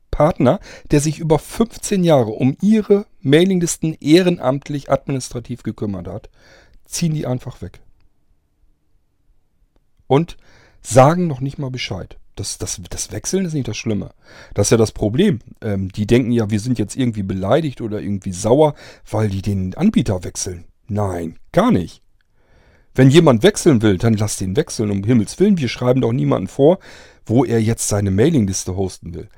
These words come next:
Wie unser Partner mit uns umgeht, das ist das, was diese Katastrophe eigentlich ist.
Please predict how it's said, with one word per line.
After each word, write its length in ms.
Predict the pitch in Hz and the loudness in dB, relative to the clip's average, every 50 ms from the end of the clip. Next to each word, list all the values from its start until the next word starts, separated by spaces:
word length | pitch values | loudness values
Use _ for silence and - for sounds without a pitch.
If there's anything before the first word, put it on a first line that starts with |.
| - - _ _ _ - - | -20 -20 _ _ _ -20 -10
Wie 280 | - 127 131 165 214 - _ _ _ _ _ _ _ _ _ _ _ _ _ _ _ _ - - - | -4 -4 -2 -2 -4 -8 _ _ _ _ _ _ _ _ _ _ _ _ _ _ _ _ -14 -6 -2
unser 300 | 151 143 127 135 120 117 | -2 0 2 2 2 0
Partner 760 | - _ - - 180 202 226 - _ - 127 104 92 90 98 - _ | 0 _ -2 0 0 0 0 -2 _ 0 0 0 0 -2 -6 -12 _
mit 200 | - 127 139 - | -4 -2 -2 -2
uns 200 | - 123 - - | -2 -4 -6 -2
umgeht, 600 | - 233 240 262 247 170 113 95 90 - - - - _ _ | 2 4 6 6 6 6 4 2 0 -2 -4 -12 -18 _ _
das 240 | - 160 - - - | -6 -4 -2 -4 -4
ist 300 | - - 143 - - - | -6 -6 -8 -8 -6 -6
das, 200 | 131 123 - - | -6 -6 -6 -8
was 200 | 120 107 - - | -10 -10 -10 -10
diese 300 | - 110 104 104 101 98 | -10 -10 -6 -6 -6 -8
Katastrophe 720 | - - - 117 110 - 101 - - - 104 - - - | -8 -8 -6 -6 -6 -6 -8 -8 -6 -4 -4 -4 -6 -8
eigentlich 320 | - - - - - - - | -12 -12 -14 -16 -20 -20 -20
ist. 240 | - - - - | -20 -20 -20 -20